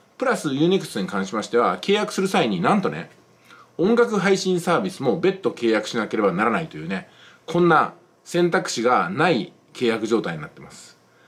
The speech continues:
で、こちらの音楽配信サービスは無料なんですけども、一ヶ月を超えて契約を継続する場合は、なんと、ユーネクストの代金と音楽配信サービスの両方合算して、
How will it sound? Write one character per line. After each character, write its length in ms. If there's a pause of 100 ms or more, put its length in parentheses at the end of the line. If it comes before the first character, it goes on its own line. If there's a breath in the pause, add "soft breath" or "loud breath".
(140 soft breath)
で、 160
こ 140
ち 100
ら 100
の 180
音 120
楽 180
配 160
信 160
サ 140
ー 20
ビ 80
ス 60
は 80
無 120
料 180
な 100
ん 80
で 80
す 80
け 80
ど 80
も、 320 (260 loud breath)
一 260
ヶ 140
月 240
を 140
超 100
え 80
て 420 (140)
契 160
約 220
を 80
継 220
続 200
す 100
る 100
場 140
合 140
は、 300 (280 soft breath)
な 180
ん 120
と、 260
ユ 160
ー 20
ネ 100
ク 100
ス 40
ト 80
の 80
代 180
金 200
と 100
音 180
楽 160
配 160
信 160
サ 140
ー 20
ビ 80
ス 80
の 80
両 200
方 280
合 120
算 240
し 60
て、 240